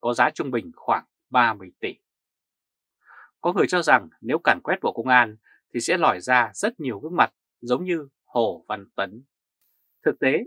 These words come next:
Bộ Công an đang nổi lên những ung nhọt như vậy. Và liệu rằng ông Tổng Bí thư Nguyễn Phú Trọng có truy ông Tô Lâm về việc để công an bẩn tràn lan đến như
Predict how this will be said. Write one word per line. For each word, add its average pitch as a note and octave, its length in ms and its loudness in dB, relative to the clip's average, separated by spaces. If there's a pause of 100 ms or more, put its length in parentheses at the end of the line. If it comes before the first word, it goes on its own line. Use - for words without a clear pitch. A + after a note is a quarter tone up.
Bộ C#3 140 0
Công D3+ 160 0
an C3+ 320 6
đang D3 200 2
nổi A2 160 -6
lên A#2 340 -2
những - 140 -14
ung C3 180 -6
nhọt A#2+ 200 -4 (300)
như A#2 180 -8
vậy. G#2+ 280 -4 (480)
Và C#3 100 2
liệu D3 160 4
rằng C#3 260 2 (140)
ông E3+ 300 0
Tổng F#2+ 180 0
Bí A#2+ 120 -6
thư C3+ 200 2
Nguyễn A#2 180 -8
Phú D3 160 -2
Trọng - 220 2 (380)
có D3 160 -2
truy D3+ 200 2
ông B2 140 0
Tô A#2 120 0
Lâm G#2 320 -4 (100)
về A#2 120 -6
việc B2+ 160 0 (180)
để G#2+ 160 -12
công D#3+ 160 -2
an D3+ 260 4 (120)
bẩn C3 180 4 (220)
tràn G#2 300 2
lan A2+ 280 0 (120)
đến A2 220 -12
như A#2+ 80 -8